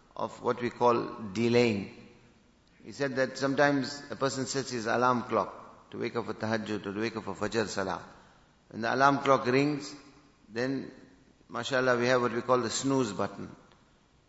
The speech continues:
So a person does a quick mental calculation. Set the alarm for half past five, fajr jamaat stands up at five to six. So, you know what, I got twenty-five minutes,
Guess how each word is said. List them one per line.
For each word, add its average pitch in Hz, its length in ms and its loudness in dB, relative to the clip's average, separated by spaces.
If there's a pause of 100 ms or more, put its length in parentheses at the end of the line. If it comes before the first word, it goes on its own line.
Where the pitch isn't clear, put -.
So 123 160 -6
a 123 60 -2
person 147 320 -2
does 135 180 4
a 135 40 0
quick 131 240 -2
mental 131 380 2
calculation. 113 760 0 (640)
Set 123 280 -4
the 113 160 0
alarm 127 260 6
for 123 340 0 (280)
half 110 140 -2
past 131 220 2
five, 127 300 4 (560)
fajr 120 300 0
jamaat 120 280 4
stands 120 280 -2
up 113 100 2
at 104 100 -2
five 120 280 2
to 110 80 -6
six. 127 320 -6
So, - 420 -20
you 117 60 -10
know 127 80 -4
what, 123 100 2
I 117 40 2
got 117 180 0
twenty-five 120 460 0
minutes, 120 340 -4